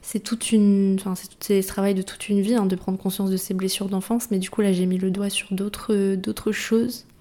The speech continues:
Et, euh, et du coup, là, euh, ces derniers temps aussi, je repense à tout ça et,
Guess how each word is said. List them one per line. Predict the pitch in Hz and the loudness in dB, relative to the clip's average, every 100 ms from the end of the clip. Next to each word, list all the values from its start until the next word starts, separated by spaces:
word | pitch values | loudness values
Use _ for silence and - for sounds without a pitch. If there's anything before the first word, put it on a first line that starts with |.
| - - - - - - - _ - | -20 -20 -18 -16 -18 -20 -20 _ -4
Et, | 196 196 190 | 0 2 2
euh, | 185 196 202 196 - _ - | 0 -2 -4 -10 -18 _ -2
et | 208 | -2
du | 185 | -2
coup, | - 226 | -4 0
là, | 226 220 214 | 2 2 0
euh, | 190 190 190 196 | 0 0 -2 -4
ces | - | -4
derniers | 190 190 190 | 0 0 0
temps | 214 | 0
aussi, | 214 208 202 | -2 0 -2
je | |
repense | 202 196 208 208 | 0 -2 -4 -4
à | |
tout | 202 - | -6 -6
ça | - 220 226 220 214 | -2 0 0 0 0
et, | 190 185 190 | 0 0 -2